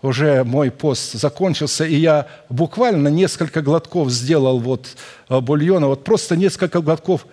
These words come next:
и раз, боль резко снялась. И только тогда я понял, ого, оказывается, голод — это не просто вот хочется есть, он может быть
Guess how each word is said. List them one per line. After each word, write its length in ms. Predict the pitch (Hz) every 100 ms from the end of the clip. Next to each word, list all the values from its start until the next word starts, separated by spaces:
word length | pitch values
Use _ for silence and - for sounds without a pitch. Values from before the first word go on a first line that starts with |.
| _
и 60 | 202
раз, 380 | 208 233 165 120
боль 360 | 127 196 143 -
резко 460 | 147 180 120 -
снялась. 680 | 123 - 117 90 85 - - _ _ _ _ _ _ _ _ _ _ _
И 80 | 135
только 300 | 156 135 151
тогда 260 | 156 139
я 80 | 139
понял, 300 | 139 151 127
ого, 760 | - 156 143 175 156 95 - - _ _ _
оказывается, 480 | - 120 170 180 -
голод — 460 | 143 110 180 175 156
это 400 | 151 151 151 147 - _ _ -
не 180 | 131
просто 480 | 139 - 226 - -
вот 180 | 123 127
хочется 540 | - 160 - - -
есть, 340 | 156 160 104 -
он 120 | 143 135
может 300 | 151 160 160
быть 400 | 117 156 156